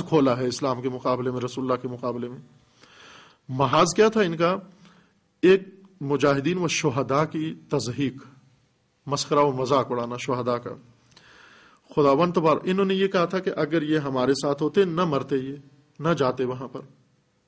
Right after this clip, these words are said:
امام خمینی رضوان اللہ علیہ نے اپنے خطبات میں یہ ذکر کیا ہے کہ ایک بہت بڑی شخصیت، نام نہیں لیا امام نے، لیکن غور کرے انسان، تدبر کرے تو نام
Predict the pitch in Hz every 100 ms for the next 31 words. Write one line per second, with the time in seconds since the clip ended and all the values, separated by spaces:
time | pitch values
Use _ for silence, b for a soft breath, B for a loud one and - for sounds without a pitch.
0 | _ _ _ _ b b b b b -
1 | 135 135 135 139 143 160 151 143 131 131
2 | 131 127 160 156 135 143 139 143 131 123
3 | 135 147 139 131 123 135 151 143 165 180
4 | 131 117 139 165 - B B - 208 170
5 | 214 175 196 208 - - 160 143 131 147
6 | 175 190 226 214 220 208 208 208 208 208
7 | 196 190 160 185 180 185 180 147 151 147
8 | 147 135 131 131 147 139 139 139 139 135
9 | b b b b b b b b _ -
10 | - - 120 131